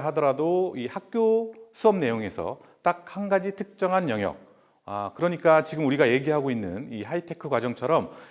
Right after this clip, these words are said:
이 에이아이를 포함한 데이터 분석 혹은 알피에이와 같이 이러한 특정한 영역에 대한 수업만을 받지는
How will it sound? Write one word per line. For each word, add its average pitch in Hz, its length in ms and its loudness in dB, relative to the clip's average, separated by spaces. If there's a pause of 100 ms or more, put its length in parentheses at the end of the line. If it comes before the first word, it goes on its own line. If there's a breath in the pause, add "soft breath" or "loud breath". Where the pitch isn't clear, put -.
이 110 180 -6
에이아이를 180 560 4
포함한 180 480 0
데이터 139 320 -2
분석 123 680 -2
혹은 165 260 -6
알피에이와 139 520 0
같이 123 540 -4 (260 loud breath)
이러한 160 260 2
특정한 220 600 2
영역에 143 420 2
대한 127 240 2
수업만을 160 800 -2
받지는 - 840 -8